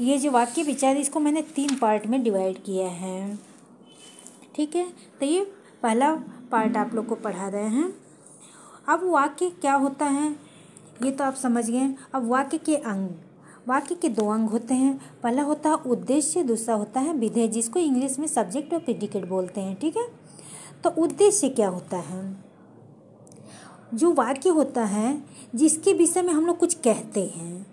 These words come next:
जिसके विषय में हम लोग कुछ कहते हैं, वही उद्देश्य होता है। जैसे कि मोहन विद्यालय में शिक्षक है, तो कौन विद्यालय में शिक्षक है? तो मोहन। मोहन जो है, इसमें उद्देश्य हो जाएगा, ठीक है। दूसरा होता है विधेय।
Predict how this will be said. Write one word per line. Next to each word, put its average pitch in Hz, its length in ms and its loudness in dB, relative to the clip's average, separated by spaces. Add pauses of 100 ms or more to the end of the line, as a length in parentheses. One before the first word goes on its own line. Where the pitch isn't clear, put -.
(100)
जिसके 208 340 0
विषय 240 300 0
में 262 120 2
हम 247 120 2
लोग 240 120 0
कुछ 254 160 -2
कहते 226 340 -6
हैं, 330 120 -2
वही 240 340 -2
उद्देश्य 214 540 0
होता 190 300 -4
है। 185 160 -6
जैसे 214 240 -2
कि 359 260 0 (420)
मोहन 262 300 2
विद्यालय 240 480 2
में 294 120 4
शिक्षक 220 520 -2
है, 185 160 -6 (320)
तो 226 80 -4 (140)
कौन 330 400 2 (140)
विद्यालय 285 480 2
में 330 140 0
शिक्षक 330 300 0
है? 349 140 0
तो 330 120 0
मोहन। 214 340 2
मोहन 262 460 2
जो 262 160 4
है, 214 240 0 (200)
इसमें 285 300 -2
उद्देश्य 220 600 0
हो 180 140 -2
जाएगा, 175 460 -2 (420)
ठीक 381 240 -2
है। 466 100 0 (2000)
दूसरा 320 260 4
होता 381 220 2
है 381 60 4
विधेय। 208 540 0